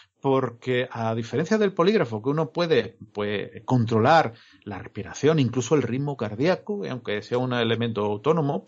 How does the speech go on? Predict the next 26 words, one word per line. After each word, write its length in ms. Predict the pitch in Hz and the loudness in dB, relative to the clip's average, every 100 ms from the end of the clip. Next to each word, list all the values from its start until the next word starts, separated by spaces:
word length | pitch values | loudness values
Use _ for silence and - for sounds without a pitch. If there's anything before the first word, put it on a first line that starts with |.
| - - - _ | -14 -18 -20 _
pero 260 | 131 120 117 | 4 6 6
incluso 360 | 110 165 - | 4 -4 -4
puede 160 | 120 156 | 2 2
controlarlo, 480 | 160 156 156 175 185 | 2 0 0 0 -2
nuestro 300 | 123 113 120 | -6 -8 -8
cerebro 560 | 113 135 170 190 233 - | -2 0 2 4 2 -2
<laughs> 500 | - 156 117 - - | -4 -4 -4 -10 -16
se 200 | - 139 | -2 2
ilumina, 560 | 135 143 156 202 226 285 - - - _ _ | 4 6 6 6 4 0 -12 -20 -20 _ _
eh, 300 | - 123 127 - | -6 -4 -4 0
queramos 380 | 139 170 214 | 2 4 4
o 40 | 175 | 4
no 140 | 151 | 2
queramos. 520 | 123 143 240 156 117 | 2 2 2 0 -2
Si 100 | 117 | -4
uno 120 | 139 156 | -4 -4
está 220 | 156 156 | -2 -2
mintiendo 760 | 156 156 156 165 165 165 202 - | -2 -4 -4 -4 -2 0 -2 -2
o 80 | 117 | -4
está 160 | 120 | -2
diciendo 400 | 139 131 147 147 | -2 -2 0 4
la 80 | 147 | 4
verdad, 380 | 147 143 165 220 - - - - | 4 4 2 0 -12 -20 -20 -14
se 220 | - 113 | -8 -6
sabe 480 | - 123 135 190 196 | -2 0 2 0 -2
que 280 | 123 107 | -4 -4